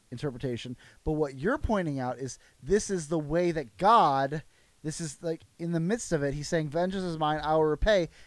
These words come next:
he says, "This is the means or a means by which I'm going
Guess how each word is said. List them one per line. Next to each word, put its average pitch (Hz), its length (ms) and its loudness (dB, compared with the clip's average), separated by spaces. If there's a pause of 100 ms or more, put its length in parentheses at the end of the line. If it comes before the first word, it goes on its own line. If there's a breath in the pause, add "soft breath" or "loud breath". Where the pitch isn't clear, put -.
(120 soft breath)
he 151 60 -4
says, 151 240 -4
"This 220 280 6
is 165 240 -2
the 151 80 0
means 170 540 0 (580)
or 156 220 2
a 233 220 4
means 147 400 0
by 151 200 2
which 151 260 -2
I'm 151 180 -4
going 139 280 -2